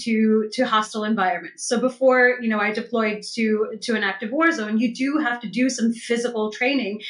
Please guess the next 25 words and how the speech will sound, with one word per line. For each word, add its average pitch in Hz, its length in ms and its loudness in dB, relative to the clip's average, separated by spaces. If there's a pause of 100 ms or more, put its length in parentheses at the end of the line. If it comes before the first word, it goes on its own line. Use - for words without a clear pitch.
(200)
to 294 120 2
make 233 220 2
sure 233 300 0
that 214 240 0 (460)
in 320 240 8
the 302 120 6
worst 262 400 2
case 247 260 2
scenario, 247 540 2
you 214 180 2
would 254 140 4
be 240 140 0
able 226 200 2
to, 240 140 -2
at 226 80 -2
the 220 80 -4
very 233 240 2
least, 214 260 -6
try 311 400 4
to 269 160 -6
defend 226 320 -2
yourself 214 380 -2
or 208 80 -4
try 226 280 0
to, 202 400 -4